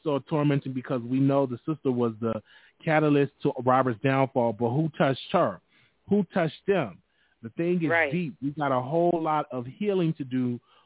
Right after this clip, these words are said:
Speaker 1: on my fam, or to do, my fam included.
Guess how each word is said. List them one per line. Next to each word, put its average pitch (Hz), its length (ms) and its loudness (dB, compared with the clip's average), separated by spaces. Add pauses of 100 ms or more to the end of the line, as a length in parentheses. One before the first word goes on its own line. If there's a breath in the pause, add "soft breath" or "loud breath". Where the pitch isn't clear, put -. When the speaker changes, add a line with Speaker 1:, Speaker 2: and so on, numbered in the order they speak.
(160 soft breath)
Speaker 1:
on 135 160 2
my 123 280 0
fam, 135 320 -2 (180)
or 127 200 0 (200)
to 147 80 0
do, 131 220 4
my 127 340 0
fam 143 400 0 (120)
included. 131 680 -2